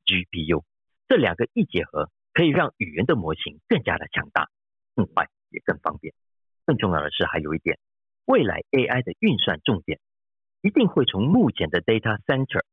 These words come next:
慢慢的移转到更多消费性应用的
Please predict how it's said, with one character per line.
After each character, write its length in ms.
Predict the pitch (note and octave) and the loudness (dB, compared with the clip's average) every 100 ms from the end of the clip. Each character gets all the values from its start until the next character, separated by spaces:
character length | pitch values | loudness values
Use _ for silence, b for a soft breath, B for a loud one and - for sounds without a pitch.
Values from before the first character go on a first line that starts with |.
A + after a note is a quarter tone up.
| _ _ _ _ - | _ _ _ _ 0
慢 240 | B3+ F3+ | 2 4
慢 160 | C#3+ F#2 | 2 0
的 80 | |
移 220 | F2+ F#2+ C3 | -2 0 0
转 180 | A2+ D#2+ | 0 0
到 280 | F2 D#2 _ _ _ | -2 -2 _ _ _
更 200 | A#3+ G#2 | 2 2
多 300 | - F2+ F2+ _ - | 2 2 2 _ 0
消 180 | D3+ C3 | 2 2
费 160 | - | 0
性 260 | F#2 - F2+ _ | -2 -4 -8 _
应 200 | D#3 F2+ | 0 2
用 180 | E2+ D2+ | -2 -4
的 120 | D#2 | -14